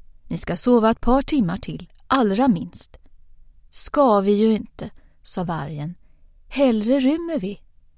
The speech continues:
Lilla mormor tog tummen ur munnen. "Jag vill inte rymma", sa hon. Pappa hade tröttnat på sina barn.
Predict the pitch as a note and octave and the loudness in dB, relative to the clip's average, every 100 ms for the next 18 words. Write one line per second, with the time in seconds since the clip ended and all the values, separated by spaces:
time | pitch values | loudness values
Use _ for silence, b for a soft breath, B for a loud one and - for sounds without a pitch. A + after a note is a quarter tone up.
0 | _ _ _ _ _ _ - G3 F#3+ F3+ | _ _ _ _ _ _ -2 0 2 2
1 | F#3+ F#3 E3+ F3 F#3 - A3+ G3 C#4 A#3+ | 2 0 0 -2 -4 -6 -6 -2 2 2
2 | E3 F3+ G#3 D#3+ D3+ D3 F3+ - _ - | 2 2 2 0 -4 -6 -10 -16 _ -20
3 | - - - - - - B3+ B3+ A#3 G#3+ | -20 -20 -20 -20 -20 -12 0 2 4 6
4 | A#3+ D#4+ D4+ A#3+ A#3+ C4 G3 F3+ E3+ - | 4 4 2 2 4 6 4 2 -2 -8
5 | - - - D3+ - F3+ F3 - - - | -14 -10 -8 -8 -10 -12 -12 -18 -20 -20
6 | - - - - - - - - - - | -20 -20 -18 -20 -20 -20 -20 -20 -12 -2
7 | G#3 - G3+ G#3 A3+ - C4 - - B3+ | -2 0 0 2 2 2 0 0 -8 -10
8 | - G#3 G#3+ G3+ F3+ E3 F3 | -8 -4 -2 -2 -4 -10 -14